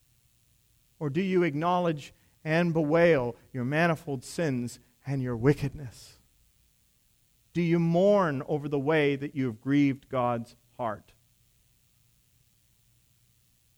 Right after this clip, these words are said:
Tim Keller once said,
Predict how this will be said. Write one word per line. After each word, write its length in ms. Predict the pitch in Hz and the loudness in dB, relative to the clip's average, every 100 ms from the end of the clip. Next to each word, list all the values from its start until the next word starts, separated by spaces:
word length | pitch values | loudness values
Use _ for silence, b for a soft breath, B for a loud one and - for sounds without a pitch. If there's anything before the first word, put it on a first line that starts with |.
| _ _ _ _ _ _ _ _ _ _ - - | _ _ _ _ _ _ _ _ _ _ -20 -8
Tim 180 | 185 160 | -6 -4
Keller 320 | 170 165 131 | -2 0 0
once 320 | 143 143 135 | -2 -4 -6
said, 440 | - 143 120 117 | -4 0 0 -4